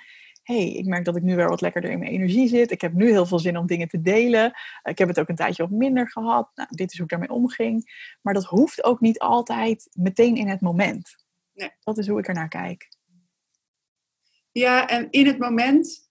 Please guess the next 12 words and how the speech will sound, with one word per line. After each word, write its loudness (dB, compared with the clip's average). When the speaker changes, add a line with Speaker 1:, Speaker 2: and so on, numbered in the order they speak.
Speaker 2:
zit -8
je -4
vaak 0
zelf 0
ook -6
in -4
het -10
drama. -2
Speaker 1:
Juist. -4
Speaker 2:
En, 0
eh, -2
omdat -2